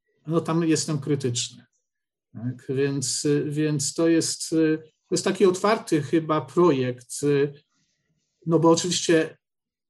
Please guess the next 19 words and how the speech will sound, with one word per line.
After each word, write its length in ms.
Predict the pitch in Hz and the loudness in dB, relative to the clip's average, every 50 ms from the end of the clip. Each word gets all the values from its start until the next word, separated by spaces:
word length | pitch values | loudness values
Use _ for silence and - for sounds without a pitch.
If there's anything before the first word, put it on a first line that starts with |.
| _ _ _ _ _ - | _ _ _ _ _ -10
ja 260 | 151 151 156 147 143 | -8 -6 -4 -4 -4
sobie 260 | 139 - 165 151 156 | -2 -2 -2 -2 -2
cały 160 | - - 151 147 | 0 -2 -2 0
czas 180 | - 190 175 | 0 0 2
zadaję 340 | 170 170 160 160 151 151 143 | 2 2 2 4 4 2 2
pytanie, 460 | 147 156 139 - 151 147 147 143 143 | 2 -2 -4 -4 -4 -2 -2 -2 -2
czy, 520 | 139 135 - - - 156 151 147 151 147 151 151 151 147 151 151 151 - - - | -2 -4 -4 -2 0 2 4 4 4 2 2 0 -2 -2 -2 -4 -6 -6 -8 -6
w 40 | - | -2
to, 120 | 165 160 | -2 -2
co 160 | 156 - 156 | 0 2 2
ja 260 | 151 151 147 143 135 | 2 2 2 0 -2
wierzę, 480 | 135 131 151 156 156 151 123 - 127 165 | -2 0 2 2 2 2 2 0 2 2
nie 160 | 156 151 147 | 2 4 4
jest 340 | 143 147 143 143 - - - | 4 4 2 0 -2 -4 -4
projekcją. 840 | - 147 139 151 135 180 196 196 - - - - - - - - - - _ _ _ _ _ _ - | -2 0 0 2 2 2 2 0 -2 -8 -10 -10 -12 -14 -16 -20 -20 -20 _ _ _ _ _ _ -18
Tak, 220 | 98 107 123 120 - | -14 -14 -14 -12 -8
to, 220 | - 127 123 123 123 117 - - 175 123 | -6 -4 -2 -2 -2 -2 0 0 0 0
<laughs> 400 | 120 - 151 120 - - 123 - - | 0 0 -2 -2 -2 -2 -6 -6 -4
to, 180 | 123 127 123 | -4 -4 -4